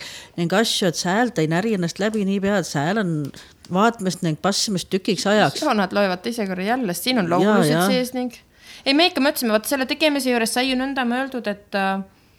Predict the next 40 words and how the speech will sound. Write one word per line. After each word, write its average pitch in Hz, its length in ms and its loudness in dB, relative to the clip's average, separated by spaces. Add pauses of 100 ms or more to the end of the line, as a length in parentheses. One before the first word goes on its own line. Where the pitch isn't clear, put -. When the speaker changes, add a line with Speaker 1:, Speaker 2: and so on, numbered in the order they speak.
(400)
Speaker 2:
et 214 160 0
oleks 247 320 2
igas 311 300 0
vanuses 233 420 -2
inimesel 233 380 -2
siit 190 180 -4
midagi 202 220 0
võtta. 220 180 -6
Et - 80 -10
kui 262 60 -2
ma 285 100 0
võtan 269 320 0
ükskõik 302 320 -2
mis 269 160 -6
lehekülje 247 400 0
lahti 247 320 -2
siit, 190 240 -8
on 190 220 -4
ju, - 20 -10 (840)
ja 226 120 6
ma 240 140 8
võtan 226 260 4
oma, 226 160 6 (320)
oma 233 240 4
kaheaastase 269 560 2
lapse 262 320 0
süle, 403 300 4 (580)
siis 247 240 -6
mul 262 160 2
on 233 80 0
talle 285 240 2
ka 285 80 -2
midagi 254 320 -2
näita. 190 320 -8 (800)
Näitan 247 260 -6
talle 190 220 2
lindu 208 400 2
või 202 220 -4 (560)
hiirt 202 420 -2
või 196 160 -2